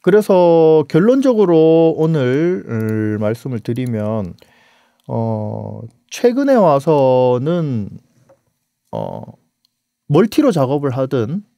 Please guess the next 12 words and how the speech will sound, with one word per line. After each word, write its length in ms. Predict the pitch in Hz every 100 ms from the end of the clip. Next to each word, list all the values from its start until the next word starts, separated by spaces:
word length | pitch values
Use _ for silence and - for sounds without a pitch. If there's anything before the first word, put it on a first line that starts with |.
| _
아니면은 440 | - 131 160 139 113
개별적으로 720 | 120 139 226 233 180 131 107
전부 300 | 131 127 120
다, 320 | 101 101 160 - _ _ _ -
어, 420 | 117 101 101 98 104
작업을 400 | - 117 123 117
하든 480 | 107 127 127 110 - _ _ _ _ _ _ -
뭐 340 | 120 113 -
퍼포먼스에는 680 | - 202 269 294 311 269 170
큰 180 | - 165
상관이 380 | - 139 202 160
없다. 420 | - - 98